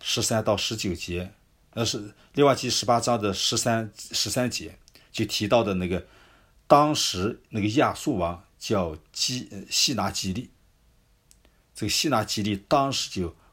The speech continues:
谋划要出兵来攻击犹大。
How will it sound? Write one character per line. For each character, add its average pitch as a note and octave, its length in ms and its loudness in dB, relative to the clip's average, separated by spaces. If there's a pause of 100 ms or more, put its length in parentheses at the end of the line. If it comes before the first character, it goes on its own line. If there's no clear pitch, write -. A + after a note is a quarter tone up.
谋 F2+ 260 -4
划 G2 360 -8 (540)
要 F2 400 -6 (1300)
出 - 180 -6
兵 F#2 300 -2 (600)
来 F2+ 240 -6
攻 G2 340 -4
击 F#2 320 -6
犹 F2 180 -12
大。 - 220 -16